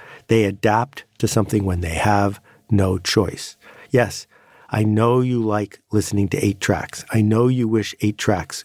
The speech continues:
would last forever. But no, no one's making eight-track players anymore, and your old one just broke. You're gonna have to adapt to putting a serious machine into your car.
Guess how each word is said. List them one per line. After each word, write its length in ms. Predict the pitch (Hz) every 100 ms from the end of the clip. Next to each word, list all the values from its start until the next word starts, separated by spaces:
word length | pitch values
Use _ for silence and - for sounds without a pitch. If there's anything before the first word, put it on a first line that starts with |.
| _
would 220 | 120 107
last 340 | 101 95 87
forever. 520 | - 110 113 104 87 - - - - -
But 160 | 120
no, 240 | 127 123 - - -
no 160 | 120 127
one's 260 | 151 135
making 280 | 139 135 139
eight-track 400 | 123 117 117 -
players 320 | - 101 98
anymore, 400 | 101 101 104 110
and 200 | - 101
your 140 | 98 -
old 240 | 120 139
one 220 | 143 127
just 260 | 117 107 -
broke. 320 | 123 117 - _ _ _
You're 140 | - 107
gonna 180 | 120
have 180 | 104 110 -
to 100 | 113
adapt 840 | 101 92 107 107 117 - - - _ _ - - _ -
to 100 | 113
putting 480 | - 107 101 123 -
a 60 | 113
serious 600 | - - 110 107 98 -
machine 480 | 101 - 98 87 85 _ _ -
into 280 | 98 -
your 120 | 98 90
car. 560 | - 131 117 71 -